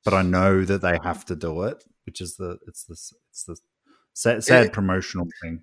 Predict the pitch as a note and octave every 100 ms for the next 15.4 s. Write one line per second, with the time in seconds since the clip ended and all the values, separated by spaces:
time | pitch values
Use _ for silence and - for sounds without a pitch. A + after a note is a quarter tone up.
0 | - G#3+ C#4+ - - F3 - - A#3 A#3+
1 | G#2 F#2 F2+ B2 F3+ - G3+ E3 C3+ C3+
2 | C#3 G3 - C#3+ C3+ F#2+ E2 A2 A2 -
3 | - - - - - _ _ _ _ _
4 | - - - - - _ _ _ _ _
5 | - - - - C#3+ C#3 C3+ - E3 C3+
6 | C3+ E3 D3 C#3 C#3 - C#3+ C#3 C3 B2+
7 | C3+ C#3 C#3+ - B2 C#3+ D4 E4+ F4 D#4
8 | D#4+ F#2+ - G#2 G#2 G#2+ F#2 F2+ D#2 D#2+
9 | _ _ _ _ _ _ _ _ _ _
10 | _ _ _ - B2+ - - - - -
11 | B3+ B3 A3 F3 G#3+ - - F2 - -
12 | _ - A#2 A#2+ D#3 D#4 D#4+ G3+ G#3 -
13 | G#3 G3+ F#3 F#3+ - C#3+ D3+ E3 F3+ F3
14 | E3 E3+ D#3+ D#3+ - D3+ D3+ D3+ C3+ C#3
15 | A#2+ A#2+ -